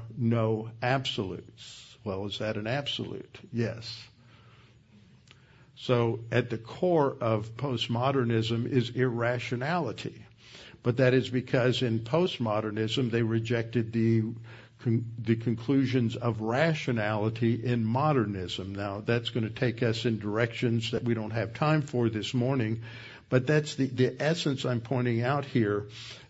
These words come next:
is that the results of rejecting God leads to a, a, a resistance to God's standards and God's absolute standards of right and wrong,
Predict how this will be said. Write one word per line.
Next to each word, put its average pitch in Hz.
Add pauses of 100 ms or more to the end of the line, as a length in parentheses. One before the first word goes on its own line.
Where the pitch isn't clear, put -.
is 117
that 113 (320)
the 117
results 113
of 113
rejecting 117
God 110
leads 117
to 117
a, 107
a, 104 (220)
a 117
resistance 104 (540)
to 123
God's 113 (100)
standards 120
and 113
God's 110 (200)
absolute 113
standards 117
of 101 (260)
right 117 (100)
and 110
wrong, 107